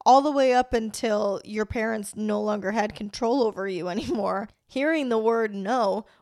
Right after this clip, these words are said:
was detrimental. It meant rejection.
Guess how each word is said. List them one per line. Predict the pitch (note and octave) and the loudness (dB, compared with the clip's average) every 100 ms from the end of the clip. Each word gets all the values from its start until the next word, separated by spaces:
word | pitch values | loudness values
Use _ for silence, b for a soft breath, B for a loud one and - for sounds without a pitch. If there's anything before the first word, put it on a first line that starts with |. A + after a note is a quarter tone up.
| - | -2
was | G#3+ A3 F#3+ | 2 2 0
detrimental. | - - - D4+ A#3 B3 D#4 - D3 - | -4 -2 2 2 4 2 2 -4 -6 -2
It | A#3 - | -2 0
meant | B3 B3 | 0 0
rejection. | G3+ A#3 A3+ G3+ F#3+ - - - C#3 - | 0 0 0 0 2 2 0 -4 -4 -6